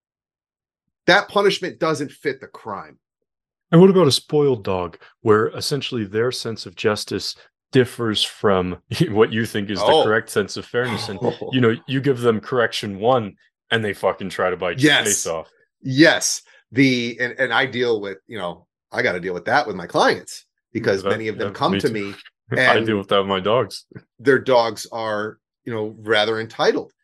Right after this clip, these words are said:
Speaker 1: And w-, in that situation, it's not even, the reason why the dog does that is it isn't even that he thinks that correction is unfair.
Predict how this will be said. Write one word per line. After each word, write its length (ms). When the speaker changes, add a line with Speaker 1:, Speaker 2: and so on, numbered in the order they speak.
Speaker 1:
And 260
w-, 140
in 220
that 260
situation, 760
it's 200
not 320
even, 380
the 100
reason 340
why 120
the 100
dog 300
does 300
that 320
is 200
it 180
isn't 260
even 200
that 100
he 120
thinks 260
that 160
correction 440
is 120
unfair. 540